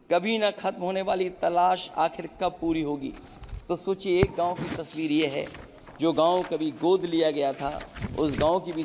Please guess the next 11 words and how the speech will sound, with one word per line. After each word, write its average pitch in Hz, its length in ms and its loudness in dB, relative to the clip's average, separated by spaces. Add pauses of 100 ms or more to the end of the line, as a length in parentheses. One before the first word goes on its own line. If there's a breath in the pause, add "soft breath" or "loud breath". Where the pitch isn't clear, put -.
तस्वीर 151 360 0
नहीं 139 260 2
सुधर 123 320 -2
पाई 120 240 -4
है। - 320 -10 (2000)
जो 175 120 4
भाजपा 196 460 2
के 226 200 4
स्मार्ट 202 460 0
सिटी 233 320 -4
के 185 220 -2